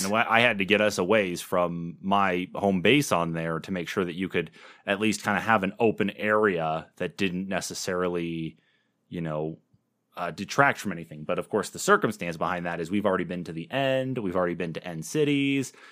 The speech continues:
You know, we've explored a big, um, like, chunk of the Nether. So there's a lot that, you know, it'd be better off for us to have spawned potentially a new map instead.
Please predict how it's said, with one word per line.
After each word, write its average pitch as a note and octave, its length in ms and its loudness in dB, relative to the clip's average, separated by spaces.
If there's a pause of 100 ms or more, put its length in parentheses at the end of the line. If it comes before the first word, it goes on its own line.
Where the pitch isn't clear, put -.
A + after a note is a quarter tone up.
(100)
You F#2 80 -8
know, F#2 80 0
we've D#2 140 -4
explored F2 560 -4
a D#2 80 -14
big, G2 340 -6
um, F#2 260 -6
like, E2 240 -12
chunk G#2+ 240 -2
of F2 80 -8
the D#2+ 120 -8
Nether. C#3+ 680 4 (260)
So G#2+ 380 6
there's G2+ 220 2
a G2+ 60 0
lot G#2+ 480 0
that, F#2+ 360 -4
you F#2 140 -8
know, E2+ 160 -4
it'd F2+ 120 -8
be F#2+ 80 -8
better F#2 280 -2
off F2 180 0
for F2 220 -2
us F2 120 0
to - 100 -8
have E2+ 120 -6
spawned F2 500 -2
potentially E2 480 -4
a D#2+ 60 -4
new E2+ 720 -2
map F#2+ 400 -2
instead. E2 640 0